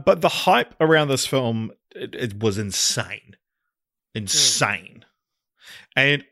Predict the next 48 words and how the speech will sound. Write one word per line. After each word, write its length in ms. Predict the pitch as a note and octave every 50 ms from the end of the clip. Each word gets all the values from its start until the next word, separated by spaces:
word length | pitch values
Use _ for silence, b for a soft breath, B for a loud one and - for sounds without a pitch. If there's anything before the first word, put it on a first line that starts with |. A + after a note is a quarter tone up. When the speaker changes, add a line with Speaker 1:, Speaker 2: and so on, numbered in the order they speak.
| _
Speaker 1:
I, 240 | D3 C#3 C#3+ D#3 D3+ -
I 100 | D3 C#3+
remember, 720 | D#3 D#3+ D#3 D#3 D3+ D3+ C#3+ C3+ C3+ B2+ A#2+ A#2 A2+ A#2 - - _ _
I, 140 | - C3 C3+ A#2
I 120 | C3 C3+
remember 560 | C#3 C#3+ C#3 C#3 C3+ B2 B2+ A#2+ A#2 A#2+ - A#2+
the 120 | G#2+ A2+
trailer, 480 | - - - A#2+ A2 A2 A2 G#2+ G#2+ G#2
like, 300 | G2+ G2+ G2 F#2+ G2 -
announcing 520 | A2+ G#2+ A2 G#2 G2+ G#2 - - G#2+ G#2
that 80 | G2+ A2+
there 100 | G#2 G2
was 100 | F#2 -
two 260 | - - A2+ G#2+ G#2
coming 280 | - G2+ G2 F#2+ F#2+ G2
out 220 | G2 F#2 F#2+ - -
and 180 | G2+ G2 G2
being 240 | - G#2+ G2+ F#2+ F#2+
like, 280 | F#2 F#2 F#2+ F#2+ - B B B B B B B
"What 260 | _ G2 A#2 E3+ - -
the 120 | G#2+ F#2+
fuck?" 400 | - - - A2+ D3+ F#3+ - - -
And 100 | G#2+ G#2+
I 100 | G#2+ G#2
hadn't 180 | G#2 G#2+ G#2+ G2
seen 160 | - G2+ G2
The 60 | F#2+
Matrix, 520 | F#2 G2+ - - - B2 F#2 G2 - - B B A3+ F#3+ B
Speaker 2:
<laughs> 200 | B B B -
Speaker 1:
but 360 | A#2+ A2+ C3 A#2+ G#2+ - C#3
just 220 | - A#2 - -
being 220 | - A#2 G#2+ G#2 G2
like, 280 | F#2+ F#2+ C#2 - - _
you 100 | D3 B2+
know, 80 | G#2+ F#2
thinking 460 | - - - - B2 G#2+ F2+ G2 F#2+
that 60 | G2
was 120 | F#2 -
crazy. 560 | - - B2+ A2+ A2 A2 F#2+ A2 G#2 G#2+ A2+ G#2+
Apparently, 600 | A2+ G#2+ - C3+ C#3 C3+ B2+ B2 B2 A#2+ A#2+ F#2+
um, 560 | A2+ A2 G#2+ G#2+ G2+ G2 F#2 F#2 F#2 F2+ - B B B B B B B B B B _ -
this, 560 | A#2+ B2 A#2+ - - - - - - - - - _ _ _ _ _ _
<laughs> 340 | _ _ B2+ B2 - G#3+ -
um, 260 | C3 C3+ B2 A#2+ A#2 -
it 100 | B2+ A#2+
was 200 | A#2+ A#2+ A2 -
shipped, 460 | - - - - C#3+ C3+ - - -
so, 360 | - - B2+ A2+ G#2+ G#2 G2+